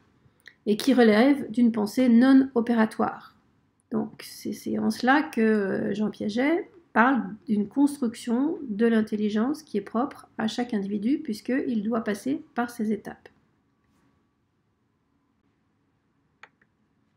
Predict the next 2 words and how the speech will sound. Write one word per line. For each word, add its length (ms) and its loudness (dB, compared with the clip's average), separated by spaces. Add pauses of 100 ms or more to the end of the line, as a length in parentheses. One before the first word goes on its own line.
(1200)
L'équilibration 1000 4
cognitive. 640 -2